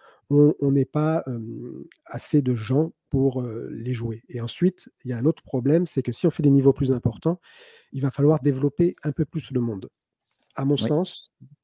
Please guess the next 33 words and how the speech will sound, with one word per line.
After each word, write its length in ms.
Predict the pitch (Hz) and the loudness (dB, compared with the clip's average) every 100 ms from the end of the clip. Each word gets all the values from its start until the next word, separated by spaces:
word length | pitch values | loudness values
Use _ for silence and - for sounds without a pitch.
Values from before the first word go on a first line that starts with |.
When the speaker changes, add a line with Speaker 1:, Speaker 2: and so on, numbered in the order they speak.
| - | -8
Speaker 1:
un 80 | |
jeu 160 | 120 156 | 0 2
comme 160 | 147 127 | 2 -2
Donjons 140 | 120 | -4
et 80 | 117 | -6
Dragons, 280 | 113 127 180 | -4 -2 -2
ce 120 | - | -2
que 80 | 117 | -6
je 80 | |
vais 80 | 120 | -4
dire 180 | 120 131 | -4 -4
n'est 80 | 110 | -4
pas 140 | 123 | -8
vrai 140 | 117 135 | -6 -6
pour 140 | - | -6
tous 100 | - | -8
les 100 | 113 | -10
jeux, 220 | 110 165 | -2 0
mais 100 | 175 | 0
à 60 | 131 | -2
mon 100 | 127 | -4
sens, 320 | - 175 175 | -2 -4 -4
quand 220 | - 117 | -10 -10
on 80 | 123 | -2
avance 380 | 160 160 170 - | -2 0 0 -2
dans 100 | 117 | -8
Donjons 260 | 117 123 123 | -6 -6 -4
et 100 | 117 | -6
Dragons 360 | 110 117 139 - _ _ _ _ | -8 -4 -4 -6 _ _ _ _
en 120 | 135 | -4
niveau, 400 | 131 123 156 196 _ _ _ | -4 2 2 2 _ _ _
on 100 | 131 | 0
interagit 600 | 165 165 165 143 135 156 | 0 2 0 0 0 -4